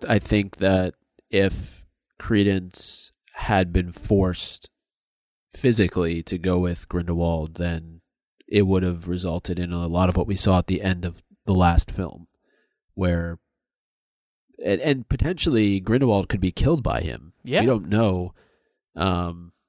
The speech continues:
Speaker 1: you know, we, I, I mean, we get a sense for how powerful Grindelwald is, but if Credence is the only one that can kill Dumbledore, then you'd think that that would also apply for Grindelwald.
Speaker 2: Mm-hmm.
Speaker 1: So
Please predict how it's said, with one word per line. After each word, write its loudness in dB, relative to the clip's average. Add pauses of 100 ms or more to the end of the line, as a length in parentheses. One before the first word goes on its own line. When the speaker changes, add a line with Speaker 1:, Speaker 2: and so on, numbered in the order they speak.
(400)
Speaker 1:
you -10
know, -14 (580)
we, 0
I, -2
I -2
mean, -2
we 0
get 2
a -2
sense -2
for -2
how 0
powerful 0
Grindelwald 2
is, 2
but 2
if -4
Credence 0
is -4
the 0
only 0
one -4
that -4
can -18 (480)
kill 2
Dumbledore, 2
then -2 (640)
you'd -2
think 0
that -2
that 2
would 0
also 2
apply 2
for -4
Grindelwald. -2
Speaker 2:
Mm-hmm. -12 (880)
Speaker 1:
So -20